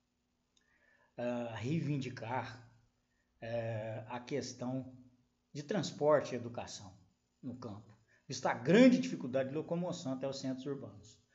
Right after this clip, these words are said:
O fenômeno do êxodo rural é um processo nacional perverso e excludente, aumentando as diferenças das classes sociais,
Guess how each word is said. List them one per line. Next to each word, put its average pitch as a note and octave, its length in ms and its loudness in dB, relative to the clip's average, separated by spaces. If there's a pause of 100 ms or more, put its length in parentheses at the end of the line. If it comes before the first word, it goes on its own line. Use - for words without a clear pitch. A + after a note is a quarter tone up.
(280)
O D3 60 -10
fenômeno G#3+ 460 8
do F#3 140 8
êxodo E3 200 6
rural F3 280 6
é G3+ 40 0
um F#3 40 -4
processo E3+ 400 2
nacional C3+ 360 -2
perverso D3 640 2
e - 20 -2
excludente, D3 800 0 (340)
aumentando D3 480 2
as F#3+ 80 4
diferenças D3 380 2
das C3 180 2
classes C3 240 0
sociais, A#2 520 -4